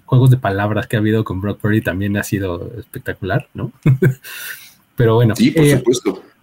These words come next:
Speaker 1: ha, ha habido un montón de cosas, ¿no? El partido entre forty-niners y Buccaneers será como el más llamativo de, de esta, de esta semana, justamente por, por esa historia. Eh, digamos que de manera previa.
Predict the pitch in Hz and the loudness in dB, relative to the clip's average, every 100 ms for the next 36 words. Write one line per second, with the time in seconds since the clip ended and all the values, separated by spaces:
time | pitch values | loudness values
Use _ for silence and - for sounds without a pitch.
0 | _ - 170 208 226 208 170 - 185 180 | _ -4 -4 0 2 4 2 0 0 4
1 | 160 131 131 123 123 104 95 92 117 160 | 4 4 4 4 2 -4 -6 -6 -2 0
2 | 139 135 156 135 135 131 135 127 107 110 | 2 2 2 2 4 6 6 4 0 0
3 | 110 107 127 127 107 101 - 95 90 98 | 0 2 2 2 0 -2 -4 -4 -4 -2
4 | 98 107 95 82 107 92 104 131 _ - | -2 0 -2 -4 -4 -2 -2 -4 _ -18
5 | - - _ _ 117 113 90 87 98 87 | -18 -20 _ _ -16 -10 -10 -8 -8 -10
6 | 87 104 - 113 107 95 104 - 123 110 | -12 -14 -6 -4 -4 -4 -4 -2 -2 -2
7 | 101 117 - 92 _ _ _ _ _ - | -2 -4 -6 -8 _ _ _ _ _ -4
8 | 98 98 - 104 - 104 90 104 - _ | 0 0 -2 -2 -2 -2 0 0 -2 _
9 | _ _ _ _ _ _ _ - _ _ | _ _ _ _ _ _ _ -20 _ _
10 | _ - 123 107 - 127 151 135 120 85 | _ 2 4 4 4 4 4 4 2 2
11 | 113 107 190 202 | 0 0 0 0